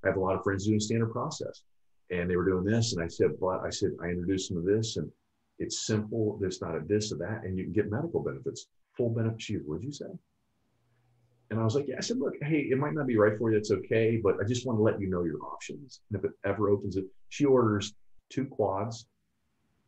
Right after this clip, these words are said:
berries, shakes, and something else. And she will become a partner.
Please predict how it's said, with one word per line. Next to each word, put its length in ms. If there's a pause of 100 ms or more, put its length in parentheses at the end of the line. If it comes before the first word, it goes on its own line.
(220)
berries, 600 (380)
shakes, 720 (120)
and 80
something 280
else. 280 (2250)
And 160
she 260
will 120
become 300
a 100
partner. 440